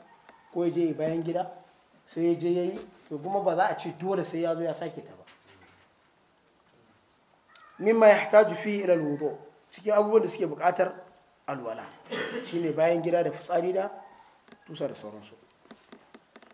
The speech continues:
Kenan, kenan, idan ya kabbara azumin nafi-, ya kabbara sallar nafila ne, ya kammala sallar azhar, ya miƙe, ya kabbara nafila,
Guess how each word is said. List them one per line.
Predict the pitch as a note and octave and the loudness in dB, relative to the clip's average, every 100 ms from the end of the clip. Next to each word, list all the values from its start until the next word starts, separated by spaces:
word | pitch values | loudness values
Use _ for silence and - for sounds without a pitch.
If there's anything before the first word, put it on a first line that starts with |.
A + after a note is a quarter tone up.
| - _ _ _ _ _ _ _ _ _ - | -20 _ _ _ _ _ _ _ _ _ -2
Kenan, | A3 G#3 A#3 C4 - - - - _ _ _ _ _ _ _ _ _ | 6 8 8 6 4 -10 -18 -20 _ _ _ _ _ _ _ _ _
kenan, | - D#3+ F3 G3 - - - _ _ _ _ _ _ _ _ _ _ _ E3 | -6 -2 0 0 -4 -14 -20 _ _ _ _ _ _ _ _ _ _ _ -4
idan | E3+ A3+ | 2 4
ya | A#3+ A#3 | 6 6
kabbara | B3 C4 A3 D#3+ | 6 8 8 8
azumin | F3+ F#3 F3 E3+ | 4 2 -2 0
nafi-, | E3+ E3 A3+ | -2 -4 -2
ya | F3 G3 | 2 2
kabbara | A#3 A3+ G3 E3 | 2 4 4 4
sallar | C#3+ F#3 F3+ | 0 -2 0
nafila | D3+ D3+ D3+ E3 B2 | 0 -4 -4 -6 -6
ne, | A2 - - - - - - - - D#3 | -10 -18 -20 -20 -20 -20 -20 -20 -14 0
ya | F3+ F3+ | 2 4
kammala | G#3+ G3+ E3 | 4 4 2
sallar | G3 G3 E3 | 2 2 2
azhar, | D3+ F3+ F3 | 2 0 0
ya | E3+ F3+ | 0 -2
miƙe, | G3 - | -4 -6
ya | E3 E3 | -4 -4
kabbara | - F#3+ F3+ D3+ | 0 2 2 2
nafila, | D3+ D3+ E3 | -2 -4 -6